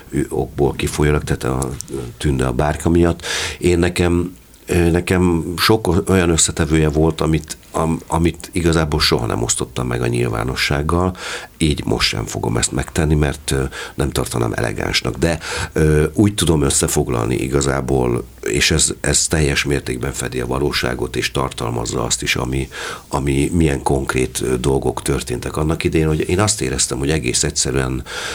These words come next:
egy idő után úgy megyek be az épületbe, és úgy megyek el az épület mellett, hogy összeszorul a gyomrom. Ö,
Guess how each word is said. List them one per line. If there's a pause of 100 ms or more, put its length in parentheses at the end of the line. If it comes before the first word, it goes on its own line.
(180)
egy
idő
után
úgy
megyek (300)
be
az
épületbe,
és
úgy
megyek
el
az
épület
mellett,
hogy
összeszorul
a
gyomrom. (880)
Ö,